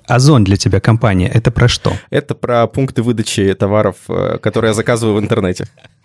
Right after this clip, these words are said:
Speaker 2: Давайте, давайте, давайте вот так говорить.
Speaker 1: Знаешь, я просто для себя поймал мысль недавно, что, а, я с Озоном знаком очень давно, я там всегда покупал раньше книжки, и это отличный книжный магазин, но в тот момент, когда они стали, а, продавать не только книжки,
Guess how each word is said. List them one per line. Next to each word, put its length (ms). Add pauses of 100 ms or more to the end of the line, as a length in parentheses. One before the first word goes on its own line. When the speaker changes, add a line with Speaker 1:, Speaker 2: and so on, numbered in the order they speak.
(260)
Speaker 2:
Давайте, 360
давайте, 320
давайте 300
вот 120
так 160
говорить. 440 (1000)
Speaker 1:
Знаешь, 340 (100)
я 160
просто 300 (260)
для 200
себя 280
поймал 360
мысль 360
недавно, 480
что, 320 (240)
а, 840
я 200
с 100
Озоном 340
знаком 420
очень 220
давно, 260
я 160
там 140
всегда 260
покупал 380
раньше 300
книжки, 380
и 120
это 340
отличный 440
книжный 300
магазин, 380
но 80
в 100
тот 280
момент, 360
когда 260
они 160
стали, 400 (320)
а, 200
продавать 400
не 80
только 280
книжки, 360